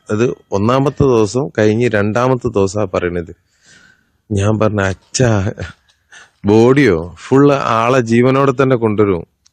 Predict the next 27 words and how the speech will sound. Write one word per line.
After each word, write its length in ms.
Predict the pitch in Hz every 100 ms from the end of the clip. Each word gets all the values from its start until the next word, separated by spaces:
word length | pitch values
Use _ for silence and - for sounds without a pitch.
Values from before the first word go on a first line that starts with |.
| -
അതിന് 220 | 143 139
നമ്മളെ 240 | 135 160
കോൺഫിഡന്റ് 540 | 156 147 143 165 160 139
ആണ്." 120 | 117
ഞാൻ 340 | - - -
പറഞ്ഞ, 140 | 185 202
"ജീവനോടെ 600 | 165 165 180 208 208 202
കൊണ്ടുവരും." 440 | 175 156 139 87 _ -
ഫുൾ 160 | 135 131
എന്റെ 240 | 127 127
കൂടെ 420 | - 113 120 135
ഉള്ള 220 | 135 127
എന്റെ 280 | 127 123 120
സഹോദരങ്ങളോട് 960 | 123 110 104 113 120 123 123 123 127 127
വരെ 300 | 120 120 120
ഞാൻ 400 | 117 117 117 120 _ - - -
കയർത്ത് 460 | 107 107 110 - 131
സംസാരിച്ചിക്കണ്. 1000 | 123 113 - 117 104 113 110 113 113 120 - _ _ _ - - - - -
ഒരു, 260 | 113 135 127 101 -
ഒരു 200 | 110 127
ഭ്രാന്തനെ 560 | 120 120 120 127 143
പോലെ 340 | 143 147 160 143
ആയിപ്പോയിന് 580 | 127 113 117 107 95 87 - - - - -
ഞാന്. 500 | 107 113 127 139 135 80 98
അതുകൊണ്ട് 360 | 98 110 117
ആ 400 | 113 104 101 104 - 62 65 50 -
ചാ-, 440 | - 90 - 69